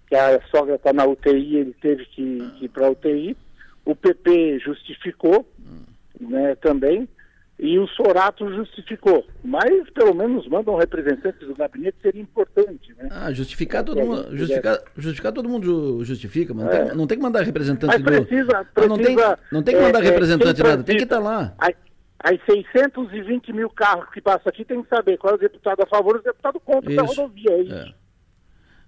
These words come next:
Speaker 2: É isso.
Speaker 1: Ó, esse aqui é contra e esse é a favor, vamos trabalhar essa situação.
Speaker 2: O co-, o, o,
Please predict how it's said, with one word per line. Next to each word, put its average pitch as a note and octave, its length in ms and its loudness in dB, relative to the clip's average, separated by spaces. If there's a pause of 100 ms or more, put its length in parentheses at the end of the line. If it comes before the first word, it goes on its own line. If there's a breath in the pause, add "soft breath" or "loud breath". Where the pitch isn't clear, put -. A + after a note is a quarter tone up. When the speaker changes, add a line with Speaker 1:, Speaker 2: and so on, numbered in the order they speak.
(220)
Speaker 2:
É A#2+ 100 -4
isso. - 220 -8
Speaker 1:
Ó, E3+ 240 0
esse F#3+ 280 -4
aqui A3 220 -2
é G#3+ 60 0
contra A#3 360 2
e B3 60 -6
esse B3+ 140 -8
é B3 40 0
a - 40 -2
favor, A3+ 360 0
vamos E3 200 -10
trabalhar F#3 380 -4
essa - 200 -14 (140)
situação. G3+ 440 -6 (300)
Speaker 2:
O C3+ 100 -8
co-, F#3+ 140 0
o, D3+ 520 0
o, C3 80 -10